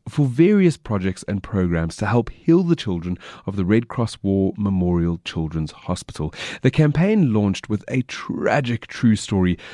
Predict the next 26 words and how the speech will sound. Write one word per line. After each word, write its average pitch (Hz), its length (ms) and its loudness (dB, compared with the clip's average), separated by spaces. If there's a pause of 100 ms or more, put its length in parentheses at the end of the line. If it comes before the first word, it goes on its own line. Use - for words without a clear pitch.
(160)
about 104 280 2
the 110 80 2
Weber 104 280 4
family, 85 460 -2 (320)
who 120 100 2
sadly 123 480 2
lost 101 360 0
their 98 100 2
two-year-old 110 680 0
son 101 220 -2
Connor, 90 440 -2 (380)
who 107 100 2
drowned 107 400 2
in 110 80 -2
a 95 60 -2
bucket - 420 -4
filled 107 260 -4
with 107 140 -4
water 90 420 -4
stored 104 380 0
outside 95 420 0
the 87 100 -4
house 85 300 -6
during 90 300 0
the 87 60 0
droughts 85 480 -2